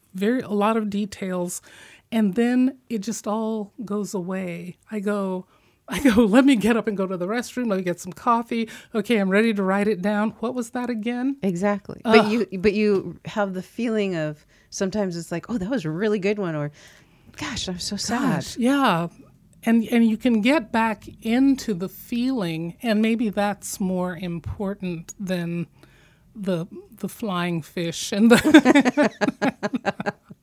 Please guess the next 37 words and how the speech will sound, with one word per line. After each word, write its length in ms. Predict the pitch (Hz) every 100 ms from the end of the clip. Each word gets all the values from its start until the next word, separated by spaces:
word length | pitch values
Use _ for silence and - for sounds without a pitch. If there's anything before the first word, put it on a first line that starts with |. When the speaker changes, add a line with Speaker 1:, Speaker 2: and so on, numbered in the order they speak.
| _ _ _ - - -
Speaker 2:
The 60 |
flying 340 | 190 160 160 175
Speaker 1:
I 40 |
was 140 | 302 285
Speaker 2:
parrotfish. 40 |
Speaker 1:
very 180 | 269 311
sad 880 | - - - 269 247 247 247 233 214
Speaker 2:
<laughs> 120 | 214
Speaker 1:
about 260 | 196 202 196
that 240 | 185 196
flying 460 | - 220 190 190 196
fish. 200 | - 330 -
<laughs> 920 | 330 - 302 - - 320 - 220 - 214 - 190 - - - _ _ _ _ - - - - - -
But 180 | 233 247
to 100 | -
ask 400 | 233 233 240 -
yourself 600 | 240 214 - 214 202 - -
what, 220 | 220 208 - -
what 200 | 226 202
the 80 | 185
sadness 720 | - - 196 202 185 180 -
might 360 | 196 180 170 175
be 260 | 190 180
that's 360 | 170 175 175 -
relevant 480 | 190 190 175 180 170
to 120 | -
what's 240 | 202 190 -
going 280 | 185 165
on 160 | 170 160
your 140 | 160
li-, 240 | 156 170 185
in 160 | 214
your 160 | 208 170
life 300 | 170 170 -
at 160 | 170 -
this 240 | 160 -
time. 680 | - - 165 165 156 156